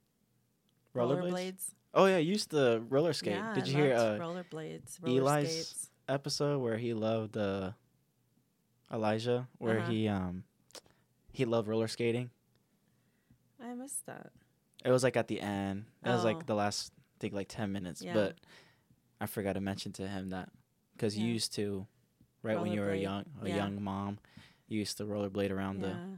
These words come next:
Speaker 2: Would take Dad, and he'd be like, <laughs> he'd
Speaker 1: He'd be
Speaker 2: slowed me
Speaker 1: running?
Speaker 2: down. <laughs>
Speaker 1: Dad slowed you
Speaker 2: No,
Speaker 1: down?
Speaker 2: yeah, 'cause he would get in rollerblade with me. We bought a pair. And he'd, so
Speaker 1: He
Speaker 2: he
Speaker 1: would
Speaker 2: would go
Speaker 1: rollerblade too?
Speaker 2: <laughs>
Speaker 1: <laughs> Was he bad?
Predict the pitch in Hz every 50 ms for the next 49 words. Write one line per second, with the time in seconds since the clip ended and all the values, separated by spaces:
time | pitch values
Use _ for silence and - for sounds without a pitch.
0 | - 185 196 208 208 - 233 220 196 - - 185 170 175 180 185 185 175 170 170
1 | 185 180 175 175 180 175 - 190 - - - - - - _ _ _ _ _ _
2 | _ _ _ _ _ _ _ _ - - 415 381 - - - - 247 - 139 143
3 | - - 123 120 117 120 131 139 139 - 214 202 202 202 220 - - - - 247
4 | - - - - 254 - - - - - - - - - 254 - - 120 123 127
5 | 143 - - 165 135 - 294 320 339 320 - - - 240 240 262 277 302 277 240
6 | 220 214 - 262 220 - 277 254 262 262 240 - - - - 220 214 190 196 220
7 | 214 202 202 202 196 185 180 190 208 196 190 190 185 180 175 180 180 185 185 185
8 | - - - - - 175 185 185 175 185 180 175 170 160 170 - _ - - 180
9 | 180 175 175 175 185 185 _ _ - - - - - - - - - - _ -
10 | 202 196 196 190 - - 196 190 - 165 175 165 143 147 156 170 175 165 180 175
11 | 165 - 170 160 170 190 - - - - - - 143 - 269 180 - - 135 143
12 | 143 139 135 120 117 113 120 143 156 -